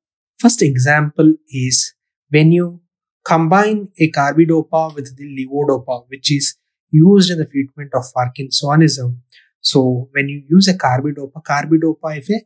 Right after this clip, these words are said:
is a peripheral decarboxylase inhibitor. Please remember, carbidopa is a peripheral decarboxylase inhibitor. So when, if you give a L-dopa alone, it gets metabolized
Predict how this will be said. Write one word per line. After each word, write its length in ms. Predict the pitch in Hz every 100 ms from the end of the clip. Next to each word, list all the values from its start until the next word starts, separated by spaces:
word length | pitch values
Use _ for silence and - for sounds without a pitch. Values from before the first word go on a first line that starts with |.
| -
is 200 | 151 214
a 160 | 262 269 _ _ _ _
peripheral 580 | 170 170 180 185 180 180 156
decarboxylase 1000 | 147 - 147 143 139 135 - 139 139 139
inhibitor. 420 | 127 120 120 120 -
Please 280 | - 156 -
remember, 500 | 139 139 139 208 320 _ _ _
carbidopa 800 | 143 139 139 151 151 143 151 147
is 160 | 151 160
a 140 | 226 254 _ -
peripheral 640 | 160 160 175 180 170 165
decarboxylase 1080 | 143 139 147 139 135 127 - 127 165 269 - _ _ -
inhibitor. 640 | 147 143 131 127 123 110 - _ _ - -
So 280 | - 147
when, 300 | 139 156 156 -
if 180 | 185 185
you 160 | 214 151
give 240 | 175 247
a 160 | 220 - _ _ _ _ - 175 208
L-dopa 480 | 196 180 - 175 151
alone, 400 | 143 147 131 110 - _ _ - _ -
it 140 | 156 -
gets 420 | 156 196 - - -
metabolized 720 | 135 151 143 156 156 165 170